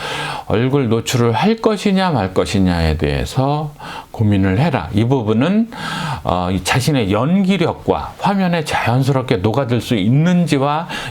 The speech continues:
연동해서 생각해야 될 부분이다 그랬던 거죠. 다음으로 특정 분야의 내공이 있느냐 하는 문제. 이 부분은 얼굴 노출과 꼭 관계된 것은 아니고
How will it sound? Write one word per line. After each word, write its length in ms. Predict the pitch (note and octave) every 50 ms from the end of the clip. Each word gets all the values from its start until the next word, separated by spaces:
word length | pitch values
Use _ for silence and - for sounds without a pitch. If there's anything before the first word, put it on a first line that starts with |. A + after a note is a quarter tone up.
| - -
연동해서 580 | G#2 B2+ E3 F3+ F#3 G#3 G3 F3+ F3 D3+ D#3+
생각해야 680 | D3+ D3 E3 F3 F3 E3 E3 D3+ D3 - C#3+ C3+ A2+ G#2+
될 180 | G#2 G2+ G2 F#2+
부분이다 1000 | - - - G2+ G2 F#2 F2+ E2+ E2+ E2+ E2 E2 A2 G#2+ A2+ A2+ A2+ G#2+ A#2+ - - - - - - - - -
그랬던 420 | - - D#2+ E2 - D#2+ D#2+ D2
거죠. 280 | - - F2 - - - - - - - - - -
다음으로 880 | - G#2 G#2+ G#2+ G#2+ G#2+ G2+ F#2+ F#2 G#2+ C3+ D#3+ F3 F#3 F#3+ G3 - - - - - - - - - - -
특정 520 | - G3 - - - A#3 A3 G#3 G#3 G3
분야의 920 | F3+ F3+ E3+ D#3 D3+ C#3+ C3 A#2+ A#2 A#2+ C3 D3 D#3+ E3 F3 F3+ F3+ F#3 F3+ - - - - - - - - - - -
내공이 1000 | - G2+ G#2 A2 A2+ A2+ G#2+ A2+ G#2 G#2+ A2 A#2 C3 D3 D3+ D#3 D3+ D3 C#3+ D3 D3 -
있느냐 600 | B2+ B2+ C#3 D3+ D#3+ D#3+ D#3 D3 B2+ A#2 A2+ G#2
하는 400 | G2 G2+ G2 G2 G2 F#2 F2 E2
문제. 580 | D#2 D2 D2 D#2 - - - - - - - - - -
이 100 | B2+ D#3
부분은 580 | E3+ G3+ G3 F3 E3+ F3+ F#3 F#3+ G#3+ A3+ - - - - - - - -
얼굴 560 | - E2+ A2 C3+ E3 E3 E3+ G3 G3 F3+ C3+
노출과 680 | A2 A#2 A#2+ A2+ - - D3+ D#3 D3+ - C#3 C3 B2+ B2 - - -
꼭 320 | - - D4 D4 - -
관계된 640 | - - A#2 B2 C3+ C3+ D3 C#3 C3+ B2+ A#2 A2
것은 360 | F2 F2 F2 - - D#3 C#3+ A2+
아니고 680 | E2+ F2+ F2+ F2+ F2 E2 - - E3+ C#3 G2 D2 -